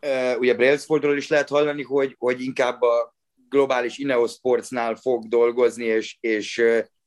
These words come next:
Rod Ellingsworthnek átadja a saját szerepét. Ö, erről egyelőre még, még ugye nincs hivatalos, meg ez Brailsford egészségétől is függ,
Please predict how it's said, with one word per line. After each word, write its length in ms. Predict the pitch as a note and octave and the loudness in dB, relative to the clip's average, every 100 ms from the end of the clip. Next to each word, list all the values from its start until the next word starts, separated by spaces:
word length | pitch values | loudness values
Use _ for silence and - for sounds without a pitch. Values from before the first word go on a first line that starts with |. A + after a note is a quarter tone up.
| _ - | _ -2
Rod 160 | B2+ | 2
Ellingsworthnek 640 | B2+ B2 A#2+ A#2 A2+ - A#2+ | 2 0 -4 0 0 0 -4
átadja 400 | A#2 A2+ A2+ A2+ | -2 0 0 0
a 40 | |
saját 280 | G#2+ A#2+ G2+ | 0 0 -2
szerepét. 600 | - A#2 A#2 C#3 C#3 - _ _ _ _ _ _ _ | 0 0 2 2 2 0 _ _ _ _ _ _ _
Ö, 380 | A2+ A2+ A#2+ A#2+ A#2+ - - | -6 -2 -2 -2 -6 -14 -12
erről 280 | - B2 A#2+ | -2 2 4
egyelőre 420 | A#2 B2 A#2 A2+ | 4 4 2 0
még, 300 | A2+ A2 G2+ | 0 0 -2
még 260 | G2+ G#2+ G#2 | -4 0 0
ugye 180 | A2 G#2+ | 0 0
nincs 420 | A#2 B2+ - - | -2 -6 -8 0
hivatalos, 560 | C3+ C3 C3 C3+ C3 | 4 4 4 4 2
meg 180 | - G#2+ | 0 0
ez 160 | G#2 F#2 | 0 -2
Brailsford 500 | - A#2 A2+ - G2+ | 0 2 2 0 0
egészségétől 640 | G#2+ C3 - C3 C3+ C#3 | 2 0 0 0 2 0
is 140 | C3 - | 0 -2
függ, 220 | C#3 | -2